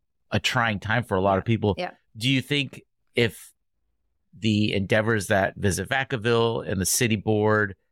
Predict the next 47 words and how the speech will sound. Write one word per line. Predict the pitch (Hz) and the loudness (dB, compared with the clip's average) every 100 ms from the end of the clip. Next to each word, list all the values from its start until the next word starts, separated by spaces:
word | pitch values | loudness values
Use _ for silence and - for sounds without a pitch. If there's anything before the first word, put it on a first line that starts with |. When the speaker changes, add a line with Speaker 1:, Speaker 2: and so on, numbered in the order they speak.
| _ _ - | _ _ -4
Speaker 1:
and | - | -2
other | - 107 110 | 0 2 2
invested | 101 101 98 110 - | 2 0 0 -4 -2
parties, | 95 98 98 92 | 0 2 2 0
like, | 85 - - | -2 -6 -14
you | - 98 | -4 -2
know, | 95 | 2
the | 104 | 2
entrepreneurs | 107 98 - 92 98 104 87 | 2 0 -6 -2 2 2 2
that | 90 | 2
are, | 85 85 - | 2 0 0
that | 87 | 0
are | 87 | 0
part | - 98 87 | -2 -2 2
of | |
that | 90 - - _ - | 2 0 -8 _ -2
system | 110 - 87 | -2 0 0
of, | 78 | 0
like, | - - - _ _ _ - | 0 -6 -12 _ _ _ -2
"You | 113 | 0
should | 123 | 0
come | 110 104 | 2 0
and | 92 | 0
see | - | 0
our | 98 | 0
city," | 87 - 123 90 - _ _ _ _ _ - | 0 0 0 -2 -6 _ _ _ _ _ 0
do | |
you | 123 | 0
think | - 127 | 2 0
the | - | 0
city | - 123 120 | 0 2 2
would | 110 104 | 2 2
have | 101 90 | 2 2
rebounded | 98 76 95 107 117 | 0 2 2 2 2
as | 120 | 0
quickly | - 131 135 113 | -2 -4 0 0
if | 107 | 0
you | 87 | 0
had | 95 90 | 0 0
made | 95 92 | 2 4
all | 92 | 2
these | 90 80 | 2 -2
inroads | - 82 92 90 95 98 - - _ _ _ _ _ _ _ - | -4 -2 2 2 2 0 -6 -16 _ _ _ _ _ _ _ -6
through | 101 95 95 92 92 _ _ _ _ _ _ - | 0 2 2 0 -4 _ _ _ _ _ _ -4
tourism | 113 117 123 117 107 | -2 0 0 0 0
and | 87 | 2
those, | 92 90 - | 2 2 -2